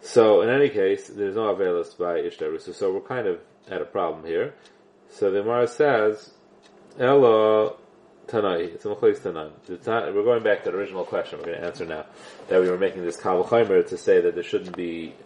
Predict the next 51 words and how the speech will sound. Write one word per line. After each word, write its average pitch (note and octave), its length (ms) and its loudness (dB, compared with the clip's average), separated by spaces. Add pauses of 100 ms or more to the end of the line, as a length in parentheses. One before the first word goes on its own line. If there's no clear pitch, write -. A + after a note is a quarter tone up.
(140)
it - 20 -4
doesn't G#2+ 180 6
make F#2+ 140 -2
sense G#2 220 -2
that F#2 100 0
Avelis F2+ 480 2
would F2+ 120 -8
prevent F#2 540 -2 (380)
an F#2 80 -2
Almana G2+ 400 4
from F#2+ 120 -10
doing F#2 200 0
Erisin. E2 420 -2 (460)
The - 120 -4
Tanya, C3+ 400 4
Rabbi G2+ 240 6
Rosh G2+ 160 -2
Chodesh, C#3+ 180 4
the F#2+ 240 4
Tainis, C3+ 580 -4
from, A2 120 -2
aside A2+ 260 0
from F2+ 120 -6
Rosh E2+ 120 -6
Chodesh, G#2 340 4
till G2+ 200 2
the - 80 -8
Tainis, F2+ 360 -4
Am G#2 200 -4
Matim F#2+ 340 -4
Eskem, G2+ 380 -2
Lisa F2+ 240 -4
Belita, G#2 300 -4
and F2+ 120 -4
they D#2+ 120 -4
stopped - 500 -6 (300)
doing, D#2+ 420 0
uh, D2+ 400 -4 (200)
uh, - 560 -12
um, D#2+ 280 -10
Mechomem G2+ 520 -2
Kar, G#2 140 0
Melivnus F2+ 380 -4
Belita, B2+ 400 -2
Luntaya, A2+ 520 0
from E2+ 160 -8
building, G2+ 340 4
from - 120 -18
planting, G2+ 400 -2
Muli D#2+ 160 -4
Ares, G#2 420 4